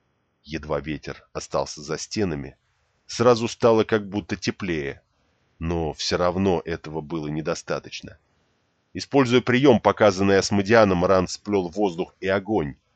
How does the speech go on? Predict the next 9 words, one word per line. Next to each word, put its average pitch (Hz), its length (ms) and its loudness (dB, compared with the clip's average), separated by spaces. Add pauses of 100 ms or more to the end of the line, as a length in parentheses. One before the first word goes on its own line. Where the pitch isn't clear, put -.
(200)
и 90 60 -10
воздух 76 500 -12
вдруг 76 400 -12
согрелся. 92 720 -6 (680)
Закрепить 85 640 -10
плетение 92 680 -4
он 85 200 -6
не 87 100 -2
решился. - 640 -6